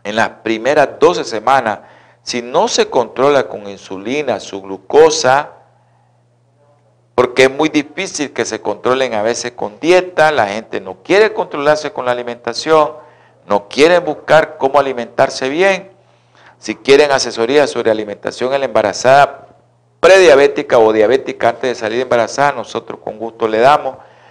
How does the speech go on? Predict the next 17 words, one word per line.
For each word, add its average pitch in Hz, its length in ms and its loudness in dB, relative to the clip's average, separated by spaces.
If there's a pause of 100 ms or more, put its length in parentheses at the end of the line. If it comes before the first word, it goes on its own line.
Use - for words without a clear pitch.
(280)
pero 170 180 6
no 180 220 2
quiere 240 280 2
la 160 160 0
gente, 110 540 -8
la 120 120 0
gente 143 260 -6
no 175 140 -10
quiere. 185 480 -6 (540)
Entonces 170 420 -2
se 170 180 -2
tiene 175 320 2
que 196 120 4
controlarse 160 640 0
con 131 200 -4
un 139 100 -10
químico, 165 600 -8